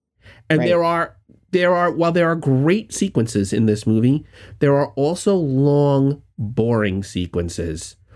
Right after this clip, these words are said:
Speaker 1: where I am just waiting for something to happen.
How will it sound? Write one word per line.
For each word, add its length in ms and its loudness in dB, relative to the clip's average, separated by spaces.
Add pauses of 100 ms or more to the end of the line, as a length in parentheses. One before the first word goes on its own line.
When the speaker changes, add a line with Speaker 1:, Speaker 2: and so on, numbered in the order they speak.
(140)
Speaker 1:
where 200 0
I 160 2
am 280 4
just 280 0
waiting 800 0
for 160 -4
something 760 0
to 240 -2
happen. 920 -6